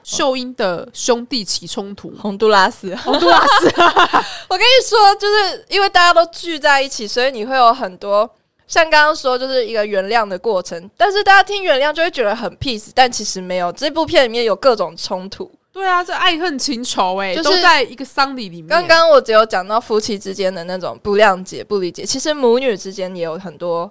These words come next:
Speaker 1: 嗯。
Speaker 2: 不谅解、不理解。对，那当然女儿对爸爸也有，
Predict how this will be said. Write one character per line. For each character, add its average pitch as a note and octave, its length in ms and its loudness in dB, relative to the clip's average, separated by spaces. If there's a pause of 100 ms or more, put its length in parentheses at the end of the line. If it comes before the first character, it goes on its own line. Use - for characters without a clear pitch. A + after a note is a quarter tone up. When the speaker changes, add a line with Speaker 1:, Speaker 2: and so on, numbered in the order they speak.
Speaker 1:
嗯。 F3+ 320 -20 (120)
Speaker 2:
不 G#3 120 -2
谅 G#3+ 240 4
解、 D#3 220 -14
不 F#3 180 -8
理 G2+ 240 -12
解。 - 280 -18 (560)
对， - 340 -14 (120)
那 C#4 220 2
当 C4 160 2
然 B3+ 160 0
女 G3+ 80 -6
儿 F#3+ 160 0
对 G#3+ 160 -2
爸 G#3+ 160 2
爸 D#3+ 180 -6
也 C#2+ 200 -12
有， D2 240 -16